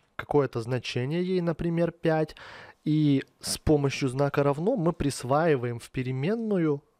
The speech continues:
значение. То есть указывается следующим синтаксисом: слева переменная,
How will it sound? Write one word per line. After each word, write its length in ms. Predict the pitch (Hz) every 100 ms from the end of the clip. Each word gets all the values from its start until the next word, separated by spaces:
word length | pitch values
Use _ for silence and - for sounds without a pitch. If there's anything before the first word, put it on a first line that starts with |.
| -
значение. 720 | 117 127 - 127 113 98 98 _ - - - - -
То 100 | 127
есть 320 | 117 - - -
указывается 580 | 139 190 226 185 151
следующим 440 | - 160 170 - 139
синтаксисом: 760 | - 131 113 - 110 - 113
слева 500 | 104 - 147 156 120
переменная, 840 | - 127 123 120 135 185 208 214